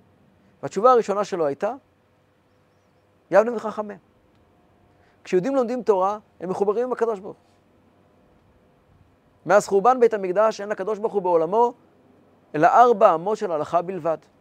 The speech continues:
מוסבר בתניא, שכמו שבבית המקדש הקדוש ברוך הוא שרה באופן גלוי, וכל אחד יכול לראות את הקדוש ברוך הוא בבית המקדש, כך הקדוש ברוך הוא שורה באופן גלוי בתורה.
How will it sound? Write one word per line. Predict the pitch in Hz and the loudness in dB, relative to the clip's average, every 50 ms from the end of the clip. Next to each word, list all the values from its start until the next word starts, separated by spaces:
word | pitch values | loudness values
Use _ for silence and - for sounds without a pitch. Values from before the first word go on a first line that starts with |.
| _ _ _ _ _ - | _ _ _ _ _ -14
מוסבר | 139 117 139 226 240 233 | -10 2 6 8 8 8
בתניא, | 196 - - 202 240 254 240 180 147 139 165 _ _ - _ _ _ - _ - _ _ _ _ _ _ | 6 4 4 2 2 2 0 -6 -8 -10 -12 _ _ -20 _ _ _ -20 _ -20 _ _ _ _ _ _
שכמו | _ - - - 165 208 262 240 | _ -16 -8 -6 0 2 2 2
שבבית | - 240 214 185 180 170 208 220 | 4 2 2 2 2 -2 -2 -2
המקדש | 220 196 190 165 156 185 208 220 190 170 | -2 -4 -4 -4 0 0 0 0 -2 -4
הקדוש | - 160 165 202 196 | -6 -6 -6 -6 -6
ברוך | 202 208 190 | -8 -10 -12
הוא | 196 - | -10 -4
שרה | - 170 165 196 190 | -2 0 2 4 2
באופן | 190 180 - 220 208 | 2 0 -2 -6 -4
גלוי, | 160 165 170 190 226 208 165 | -2 0 2 2 0 0 0
וכל | - 190 220 | 0 0 2
אחד | 208 220 202 | 2 2 0
יכול | 190 165 202 | 2 4 4
לראות | 202 196 175 180 214 220 | 4 6 4 4 2 0
את | - 214 | 0 -2
הקדוש | - 180 180 180 156 | -2 -2 -4 -4 -6
ברוך | 170 147 | -6 -6
הוא | 165 | -4
בבית | 160 165 160 | -4 -4 -6
המקדש, | 160 160 151 151 151 160 170 - _ _ _ _ _ _ _ _ _ - | -6 -8 -4 -6 -6 -6 -6 -12 _ _ _ _ _ _ _ _ _ 2
כך | - 214 214 | 4 4 4
הקדוש | 226 226 214 220 208 | 4 -2 -2 -2 -2
ברוך | 208 214 214 | -4 -6 -8
הוא | 220 | -6
שורה | - 214 196 214 214 | -4 -2 -2 0 0
באופן | 214 - 214 214 | -2 -2 -4 -4
גלוי | 196 190 208 208 | 0 0 0 0
בתורה. | 208 - - 185 190 214 | -2 -4 -4 -2 -2 -2